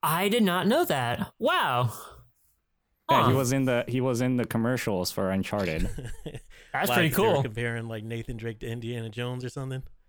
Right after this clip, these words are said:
Speaker 2: I guess so. <laughs> Yeah.
Speaker 3: <laughs>
Speaker 2: I remember seeing a commercial when I was there. I was, like, saying, "Oh shit, it's Harrison Ford playing Uncharted." <laughs>
Speaker 3: Interesting. Oh, he was actually playing the game in the promotion.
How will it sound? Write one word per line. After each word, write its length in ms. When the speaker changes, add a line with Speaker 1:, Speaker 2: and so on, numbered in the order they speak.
Speaker 2:
I 80
guess 220
so. 220
<laughs> 40
Yeah. 260
Speaker 3:
<laughs> 680
Speaker 2:
I 40
remember 380
seeing 220
a 60
commercial 600
when 120
I 140
was 200
there. 260
I 60
was, 100
like, 140
saying, 160
"Oh 160
shit, 300
it's 140
Harrison 420
Ford 400
playing 560
Uncharted." 480
<laughs> 260
Speaker 3:
Interesting. 480
Oh, 100
he 140
was 100
actually 300
playing 300
the 60
game 280
in 80
the 60
promotion. 540